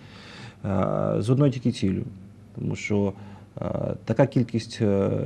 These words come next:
інспекційних органів фактично створювала величезну корупцію.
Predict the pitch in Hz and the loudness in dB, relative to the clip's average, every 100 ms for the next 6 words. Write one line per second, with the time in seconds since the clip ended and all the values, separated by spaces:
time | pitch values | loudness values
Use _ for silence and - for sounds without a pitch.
0 | - - - 117 - 117 123 120 120 151 | -4 -4 2 2 2 0 4 6 4 2
1 | 139 107 95 - - - - - - - | 2 2 -2 -6 -18 -20 -20 -20 -20 -14
2 | 110 - 131 123 - 120 117 110 107 117 | -8 -4 -2 -4 2 4 6 6 4 2
3 | 110 107 - 110 - | 0 0 -2 -8 -12